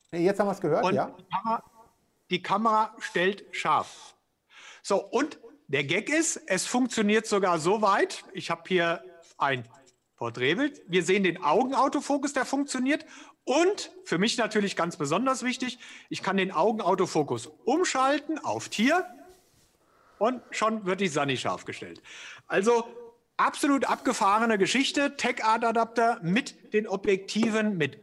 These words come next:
Speaker 2: Leica-Anschluss. Das heißt auch für die, die jetzt beispielsweise diese coole Geschichte mit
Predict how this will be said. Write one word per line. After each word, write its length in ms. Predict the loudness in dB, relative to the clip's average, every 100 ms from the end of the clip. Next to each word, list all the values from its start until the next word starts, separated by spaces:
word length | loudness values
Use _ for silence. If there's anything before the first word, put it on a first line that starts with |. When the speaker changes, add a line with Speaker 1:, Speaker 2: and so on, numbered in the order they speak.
| -8
Speaker 2:
Leica-Anschluss. 1000 | -2 2 2 0 0 0 0 2 2 -2 -12 -6
Das 140 | -4 0
heißt 240 | 0 2
auch 140 | -2 2
für 180 | 2
die, 360 | 2 2 0 0 -18 -20 -6
die 100 | 2
jetzt 320 | 2 0 -10
beispielsweise 1080 | -4 -2 -2 -4 -4 0 2 2 2 2 -2 -4 -18 -4
diese 440 | 0 2 2 2 -2 -20 -20 _
coole 480 | 0 4 6 6 4
Geschichte 800 | 2 2 0 0 -2 -2 -4 -4
mit 540 | 0 2 2 -2 -12